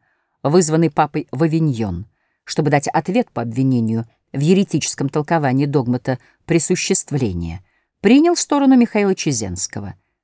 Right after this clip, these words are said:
как поступил и другой выдающийся деятель — Марсилий Падуанский.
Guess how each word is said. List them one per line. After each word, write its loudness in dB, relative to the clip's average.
как -2
поступил 2
и 2
другой 0
выдающийся -2
деятель — -6
Марсилий 0
Падуанский. -4